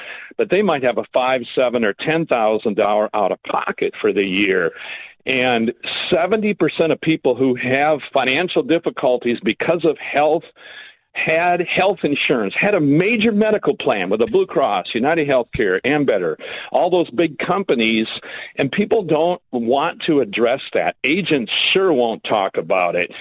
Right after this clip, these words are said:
And one of the main reasons is you end up in the hospital, and all of a sudden you end up in a non-network hospital, and you're talking twenty thousand dollars out of your pocket for that year, or whatever it might be. But these are things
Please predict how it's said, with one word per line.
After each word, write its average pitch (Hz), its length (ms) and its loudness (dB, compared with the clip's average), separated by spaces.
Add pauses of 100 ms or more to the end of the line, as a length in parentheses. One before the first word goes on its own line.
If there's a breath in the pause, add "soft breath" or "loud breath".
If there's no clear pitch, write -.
(320 loud breath)
And 135 160 2
one 208 140 2
of 196 60 4
the 151 60 2
main 165 280 2
reasons 135 420 0
is 120 160 0
you 156 140 2
end 165 120 2
up 123 120 0
in 110 80 0
the 107 80 0
hospital, 135 640 0
and 117 100 2
all 135 180 2
of 131 80 0
a - 60 -14
sudden 139 240 0
you 135 160 2
end 135 200 2
up 123 200 0
in 113 100 0
a 101 100 0
non-network 143 920 0
hospital, 117 720 0 (420 loud breath)
and 151 120 2
you're 208 100 2
talking 185 400 -2
twenty 262 440 0
thousand 107 560 0
dollars 95 440 2
out 101 200 2
of 92 60 -2
your 90 140 -2
pocket - 500 -4
for 113 140 0
that 101 300 0
year, 95 360 -2 (380 loud breath)
or 127 60 2
whatever 165 340 2
it 117 80 -4
might 127 340 -2
be. 107 300 0 (320 loud breath)
But 127 160 0
these 233 220 2
are 202 80 2
things 139 520 0